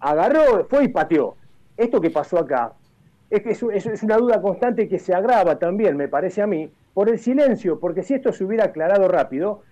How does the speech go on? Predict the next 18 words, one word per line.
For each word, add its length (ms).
bueno, 240
nos 180
hubiéramos 420
enojado 720
con 200
Galván 400
por 160
la 100
forma 440
de 140
patear, 500
lo 120
hubiéramos 340
criticado, 680
pero 160
hubiéramos, 320
hubiéramos 420
conocido 640